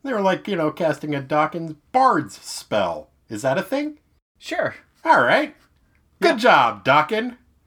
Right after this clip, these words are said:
Speaker 1: You have plus two charisma.
Speaker 2: All right.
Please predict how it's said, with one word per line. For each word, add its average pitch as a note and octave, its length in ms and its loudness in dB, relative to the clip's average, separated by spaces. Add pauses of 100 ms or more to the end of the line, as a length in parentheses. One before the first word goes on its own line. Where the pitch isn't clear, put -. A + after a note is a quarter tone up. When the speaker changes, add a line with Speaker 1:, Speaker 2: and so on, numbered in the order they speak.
(520)
Speaker 1:
You A3 160 0
have A#2+ 340 2
plus - 300 0
two A3 260 0
charisma. E3 840 -2 (480)
Speaker 2:
All E3+ 140 -6
right. A#2+ 460 -4